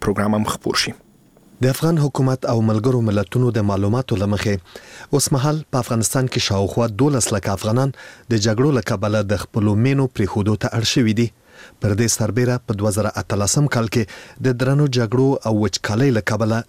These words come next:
Speaker 2: نږدې نیم میلیون نور خلک هم پر دې شمیره ورزیات شول. خو د کډوالو او راستنیدونکو چارو وزارت وایي وروستی نیم میلیون بدلیدونکې شمیره ده او اصلي رقم همغه یو اعشاریه دوه میلیونه یا دولس لکه دی.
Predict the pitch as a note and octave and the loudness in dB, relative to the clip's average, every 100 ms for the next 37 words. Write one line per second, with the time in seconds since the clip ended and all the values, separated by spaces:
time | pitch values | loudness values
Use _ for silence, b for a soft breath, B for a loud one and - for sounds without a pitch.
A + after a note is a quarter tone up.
0 | A2 G#2+ G2 A#2+ A#2 B2 C#3+ A#2 G#2+ G2+ | -2 0 0 0 2 2 2 2 0 2
1 | G2+ G2+ F#2+ - A2+ C3+ C#3+ A2 G#2 - | 2 0 -2 -2 0 2 0 -2 -2 0
2 | C#3+ D3+ - - - - G#2 G#2+ D3 - | 0 0 -8 -18 -10 -2 0 2 2 0
3 | G#2 G2 G#2+ A2+ G2 C#3 C3 - A#2 A2 | 0 0 2 0 0 0 0 -2 -2 -2
4 | B B B - C#3+ C#3 C3+ C#3+ D3+ D3+ | B B B -2 0 0 0 0 2 2
5 | - C3 A#2 A2 - A2 A2 B2 B2 A#2 | 2 0 0 0 0 0 2 0 0 -2
6 | A#2 A2 G2+ G2 B2 - B2+ B2 B B | 0 0 0 0 0 0 0 0 B B
7 | - A#2 - D3 D3 C3+ C3+ B2+ B2 B2+ | -2 0 0 2 2 2 2 2 2 2
8 | C3 B2+ b - G2+ G2 G#2 G2 A2+ - | 2 -4 b -6 -4 0 0 2 2 2
9 | G2 - G#2+ C3+ B2 G2+ - G#2 G2 - | 0 0 0 2 0 -2 -2 -2 -2 -2
10 | - D3+ C#3+ C3+ C#3+ C#3 B B B A#2 | 0 2 2 2 0 0 B B B 0
11 | C3+ C3 A#2+ B2 A#2+ G#2 - A2 G#2+ G2+ | 0 2 2 2 0 -2 -2 0 0 0
12 | B2 D3 G2+ A2+ B2 A#2+ b b A#2+ A#2 | 0 0 2 2 0 -2 b b 0 0
13 | C#3+ A#2+ A2+ G#2+ G#2+ D3 C3+ A2+ A#2 | -4 -2 0 0 0 0 0 0 0